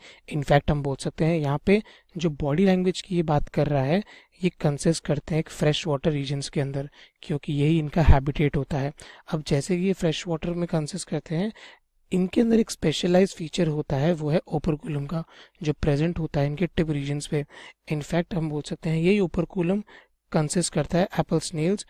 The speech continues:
और उनके डिफरेंट अदर फैक्टर्स पे। इस तरीके से हमें पता है जो पाइला रिप्रेजेंट करता है from the phylum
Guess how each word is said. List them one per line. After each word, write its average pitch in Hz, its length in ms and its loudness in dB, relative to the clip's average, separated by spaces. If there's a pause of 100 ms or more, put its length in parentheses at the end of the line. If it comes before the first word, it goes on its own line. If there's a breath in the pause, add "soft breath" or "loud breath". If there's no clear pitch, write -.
(260 soft breath)
और 151 120 -2
उनके 151 240 -2
डिफरेंट 185 420 0 (300 loud breath)
अदर 185 180 2
फैक्टर्स - 520 0
पे। 147 160 -6 (600 loud breath)
इस - 160 -2
तरीके 196 380 6
से 185 160 2
हमें 170 220 0
पता 175 240 -2
है 160 120 2
जो 185 120 0 (420)
पाइला 151 380 4 (320 soft breath)
रिप्रेजेंट 165 560 0
करता 147 300 -2
है 165 160 2 (420)
from 151 220 -4
the 151 120 0
phylum 147 420 0